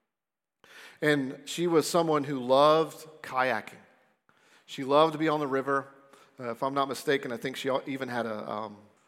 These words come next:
internship with E S P N before she died. And I talked to her quite a bit about kayaking, and I would ask her questions about kayaking 'cause that's not something I've really ever done. And she would tell me that kayaking is actually a very dangerous sport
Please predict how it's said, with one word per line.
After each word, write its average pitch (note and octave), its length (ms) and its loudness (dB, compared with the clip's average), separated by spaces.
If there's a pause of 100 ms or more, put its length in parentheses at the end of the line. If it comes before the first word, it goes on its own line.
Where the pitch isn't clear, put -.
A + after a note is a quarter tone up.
(240)
internship D3 480 -4
with B2+ 120 -8
E C3+ 120 -2
S A#2+ 120 -8
P C3 160 -12
N A#2 160 -10
before G#2+ 260 -14
she A#2+ 140 -12
died. G#2+ 260 -10 (760)
And D#3+ 300 4 (440)
I D3 100 6
talked G3 260 4
to F#3+ 60 0
her F3 120 4
quite F3+ 220 6
a F3 40 2
bit E3 120 4
about C#3+ 220 6
kayaking, D3 560 4
and - 20 -2
I A#2+ 100 0
would A2+ 120 -4
ask C3+ 260 4
her C#3 120 -6
questions C3+ 440 0
about A#2+ 320 2
kayaking B2+ 540 2
'cause A2 160 -4
that's B2 180 -4
not B2 160 -2
something B2 300 -6
I've A2 100 -6
really B2 200 -2
ever A2+ 140 -2
done. G#2+ 380 -8 (840)
And D#3 140 -6
she G#3 140 -2
would F3 120 2
tell G3 200 6
me F#3+ 120 2
that E3 140 2
kayaking F3 520 2
is C#3+ 120 -4
actually D#3 300 0
a C#3+ 40 0
very D3 240 2
dangerous C3+ 420 -4
sport E3 440 2